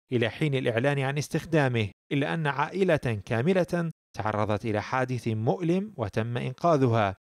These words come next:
ومع ذلك يبقى الوضع خطيرًا أمام الحركة المرورية حسب ما كشفته مصلحة الطرق والجسور. وفي درنا أكثر المدن المتضررة،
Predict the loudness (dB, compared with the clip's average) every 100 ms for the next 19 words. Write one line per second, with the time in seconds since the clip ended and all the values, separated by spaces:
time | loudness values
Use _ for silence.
0 | -6 -2 0 2 2 2 2 2 2 0
1 | 2 2 2 0 0 0 4 4 2 -2
2 | -10 -8 -2 0 -2 -4 -2 -2 0 -2
3 | -4 -4 -2 0 0 0 -2 -6 -8 _
4 | -6 -4 0 0 0 -2 -4 -6 -4 -6
5 | -6 -6 -4 -4 -6 -8 -6 -6 -6 0
6 | 2 2 -2 -8 _ -2 0 2 -2 0
7 | -2 -4 -8 _ _ _ _ _ 0 4
8 | 4 4 4 2 0 0 -6 _ -4 -4
9 | 0 2 4 2 2 2 2 0 0 0
10 | 2 2 2 0 0 0